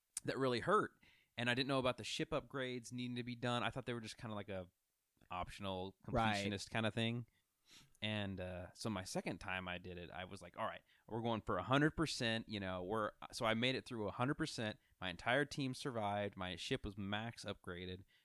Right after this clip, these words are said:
Speaker 1: and, uh, I did well on all the loyalty missions. I had a bunch of save states, so if I fucked up a loyalty mission, I could go
Speaker 2: Mm-hmm.
Speaker 1: back and redo it, you know?
Speaker 2: Yeah.
Speaker 1: So.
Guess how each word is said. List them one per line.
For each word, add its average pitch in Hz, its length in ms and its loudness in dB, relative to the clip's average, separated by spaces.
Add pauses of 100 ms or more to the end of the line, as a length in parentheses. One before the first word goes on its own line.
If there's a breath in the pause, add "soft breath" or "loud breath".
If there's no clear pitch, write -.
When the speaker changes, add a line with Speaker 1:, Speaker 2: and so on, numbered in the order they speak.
(160 soft breath)
Speaker 1:
and, 92 680 -2
uh, 67 160 -10
I 95 100 -2
did 107 200 0
well 104 180 4
on 98 140 2
all 101 220 2
the 123 60 0
loyalty 104 380 0
missions. 90 520 -8 (220 soft breath)
I 101 80 0
had 107 100 6
a 95 40 -6
bunch 120 200 2
of 135 60 0
save 117 360 2
states, - 360 -2
so 110 60 -4
if - 80 -6
I - 60 -4
fucked - 340 -8
up 107 140 -2
a 98 40 -2
loyalty 95 400 0
mission, 101 280 -4
I 98 60 -6
could 98 100 -12
go 202 100 6
Speaker 2:
Mm-hmm. 202 100 6
Speaker 1:
back 98 260 4
and 101 80 -8
redo 95 360 -4
it, 98 140 -10 (640 soft breath)
you 98 100 -6
know? 90 280 -2 (440)
Speaker 2:
Yeah. 104 240 0 (320)
Speaker 1:
So. - 400 -12